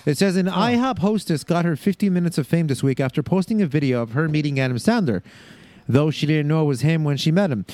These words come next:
Speaker 1: People reports that Diana Rodis's TikTok footage shows herself with a masked Sandler,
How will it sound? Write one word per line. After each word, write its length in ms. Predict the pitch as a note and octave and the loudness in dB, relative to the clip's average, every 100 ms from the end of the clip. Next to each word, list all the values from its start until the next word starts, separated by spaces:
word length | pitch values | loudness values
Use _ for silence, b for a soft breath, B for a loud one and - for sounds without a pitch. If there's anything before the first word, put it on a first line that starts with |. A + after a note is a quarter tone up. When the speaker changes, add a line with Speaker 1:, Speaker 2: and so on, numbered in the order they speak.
| B B - | B B 2
Speaker 1:
People 240 | A#3 B3+ B3 | 2 4 0
reports 380 | G3 G3 G3+ | 0 0 0
that 180 | - D#3+ | -2 0
Diana 480 | C3+ D3+ F3+ A3+ A3 | 0 0 0 0 0
Rodis's 560 | C#3+ F3 G#3 E3 D3 - | 0 0 0 -2 -4 -2
TikTok 360 | A3 - C#3+ | -2 -2 -4
footage 260 | - C3+ B2+ | -2 -2 -2
shows 340 | - F3 F3+ | 0 0 2
herself 400 | F3+ D#3+ - D#3+ | 0 -2 0 0
with 140 | D3 C3 | -2 -2
a 80 | B2 | 0
masked 440 | C#3+ E3+ - - | 0 0 -2 -10
Sandler, 560 | - C#3 E3 F3 F2+ | -4 0 0 0 -2